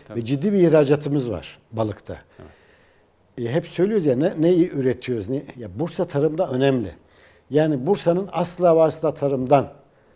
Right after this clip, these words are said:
Speaker 2: turizmden ve sanayiden vazgeçemeyeceği üç önemli nokta.
Speaker 1: Kesinlikle, evet.
Speaker 2: E, Ali Nur Başkan bakıyorsun, e, zaten sanayi Allah'a şükür, e,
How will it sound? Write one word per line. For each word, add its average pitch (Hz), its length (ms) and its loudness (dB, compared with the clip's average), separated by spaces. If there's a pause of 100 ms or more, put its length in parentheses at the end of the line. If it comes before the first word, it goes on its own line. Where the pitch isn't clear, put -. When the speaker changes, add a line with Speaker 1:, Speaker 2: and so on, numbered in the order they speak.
(260)
Speaker 2:
turizmden 139 800 4 (680)
ve 143 80 -2
sanayiden 185 600 2
vazgeçemeyeceği 170 760 2
üç 214 200 -4
önemli 180 380 2
nokta. 127 320 -2
Speaker 1:
Kesinlikle, 120 520 -10 (160)
evet. 92 160 -8 (380)
Speaker 2:
E, 139 80 -2
Ali 143 140 8
Nur 202 160 2
Başkan 202 360 4
bakıyorsun, 196 600 2
e, 135 80 -8
zaten 196 360 4
sanayi 175 380 2
Allah'a 160 320 2
şükür, 135 460 -8 (840)
e, 131 60 -8